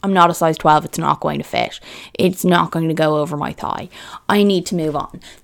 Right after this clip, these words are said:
That's fine. Like, we can do that. We can move on. We can get past it. What style am I going for? I don't fully know because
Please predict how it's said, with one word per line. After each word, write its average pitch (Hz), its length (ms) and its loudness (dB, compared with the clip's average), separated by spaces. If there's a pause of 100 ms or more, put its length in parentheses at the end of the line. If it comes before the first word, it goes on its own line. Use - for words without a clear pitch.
That's - 460 0
fine. 190 380 0 (120)
Like, 175 140 -4
we 180 180 0
can 185 160 -2
do 196 240 0
that. - 640 -8 (180)
We 240 180 2
can 233 180 2
move 214 200 6
on. 233 140 6
We 180 120 2
can 196 140 -2
get 190 160 0
past 220 480 -4
it. - 160 -4
What 226 340 6
style 220 560 4
am 214 100 0
I 175 80 0
going 196 480 2
for? 302 520 -2 (140)
I 285 160 6
don't 427 240 0
fully 247 480 2
know 165 320 0
because 226 480 2